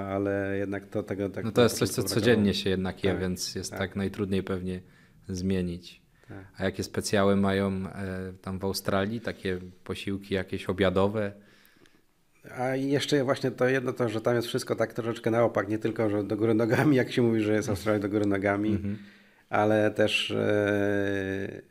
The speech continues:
Speaker 1: główny posiłek jest wieczorem.
Speaker 2: Taka obiadokolacja.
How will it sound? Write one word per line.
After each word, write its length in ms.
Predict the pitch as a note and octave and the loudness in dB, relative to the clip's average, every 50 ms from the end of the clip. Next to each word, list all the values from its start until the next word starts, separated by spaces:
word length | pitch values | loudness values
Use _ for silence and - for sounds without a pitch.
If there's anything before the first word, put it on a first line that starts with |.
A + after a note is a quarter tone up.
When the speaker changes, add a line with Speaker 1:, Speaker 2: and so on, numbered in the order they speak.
| _ _ _ _ _ _ _ - - G2 F#2+ G#2+ | _ _ _ _ _ _ _ -20 -20 -18 -14 -8
Speaker 1:
główny 320 | G2 A2 A#2+ A#2 A#2+ A#2 | -4 -2 0 2 2 2
posiłek 340 | - A2 - - A2+ G#2+ G2 | 0 0 0 0 0 0 0
jest 140 | G#2+ G2+ G2+ | 0 -2 0
wieczorem. 580 | G#2+ G#2+ - A#2 G2+ G2 F#2+ F#2 F2+ F2 E2 E2 _ _ _ _ _ _ _ _ _ _ - - | -2 0 0 0 0 0 0 -4 -6 -8 -12 -18 _ _ _ _ _ _ _ _ _ _ -18 -12
Speaker 2:
Taka 460 | - G2+ - - G#2+ G#2 G#2 G2+ G2+ | -12 -10 -6 -4 -2 0 0 0 0
obiadokolacja. 920 | G2+ G2 F#2+ G#2 G2+ G2 G#2 G2+ - A2 G#2+ G#2 G2+ - - - F#2+ F#2+ G#2+ | 0 -2 0 0 0 0 0 0 0 2 2 2 2 0 -2 -8 -10 -10 -12